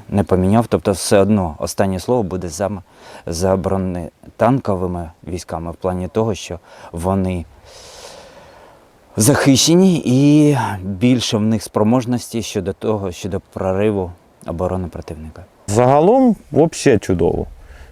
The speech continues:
Speaker 2: Я знаходжуся в броні. В хорошій, масивній броні.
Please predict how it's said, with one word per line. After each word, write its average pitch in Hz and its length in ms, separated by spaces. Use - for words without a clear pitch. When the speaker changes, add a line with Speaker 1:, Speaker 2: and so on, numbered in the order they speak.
Speaker 2:
Я 147 220
знаходжуся 135 680
в 92 100
броні. 95 500
В - 60
хорошій, 113 600
масивній 104 640
броні. 92 460